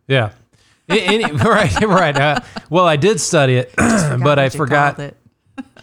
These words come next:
Speaker 1: Yes, I forgot what I called the message. So anyway, I, I never really look at that part. Um, anyway, so, I mean, I was, I was really excited about it. And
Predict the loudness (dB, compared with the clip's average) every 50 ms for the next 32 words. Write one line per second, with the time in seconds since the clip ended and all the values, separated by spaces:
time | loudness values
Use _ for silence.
0 | -20 _ -20 -16 -10 -8 -6 -6 -6 -6 -6 -4 -2 -2 -2 -2 -2 -2 -2 -2
1 | -2 -4 -4 -4 -4 -4 -2 -2 -2 -2 -2 -4 -4 -6 -6 -4 -4 -4 -4 -4
2 | -6 -12 -20 _ _ _ _ _ _ -6 -2 -2 0 2 0 0 0 -2 -2 -4
3 | -6 -6 -8 -6 -4 -4 -2 -2 -2 -2 0 0 0 0 0 0 0 -2 -2 -2
4 | -2 -2 -2 -2 -4 -4 -4 -6 -10 -18 -20 -20 _ _ _ _ _ _ _ -4
5 | -2 0 0 0 0 0 -2 -4 -6 -8 _ _ _ _ -20 -20 -20 _ -6 -2
6 | -2 0 2 2 0 0 0 -2 0 0 0 0 0 -2 -6 -10 -18 -16 -10 -6
7 | -4 -4 -2 -2 -2 -2 -2 0 -2 -2 -2 -4 -8 -8 -6 -4 -4 -4 -2 -2
8 | -2 -2 -2 -2 -4 -6 -8 -8 -6 -6 -6 -6 -6 -4 -4 -2 -2 -4 -4 -6
9 | -10 _ -20 _ _ _ _ _ _ _ _ _ -4 -2 0 0 0 0 -2 -4